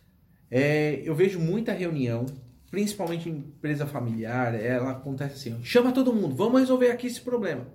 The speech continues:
Não é assim. Tem um podcast meu falando sobre gestão.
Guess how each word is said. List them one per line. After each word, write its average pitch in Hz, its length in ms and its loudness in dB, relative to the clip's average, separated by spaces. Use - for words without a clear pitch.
Não 170 240 -6
é 170 120 -6
assim. 117 300 -12
Tem 156 160 -2
um 131 340 -2
podcast 120 560 -4
meu 135 260 -2
falando 131 260 -4
sobre 139 200 -4
gestão. 127 600 -2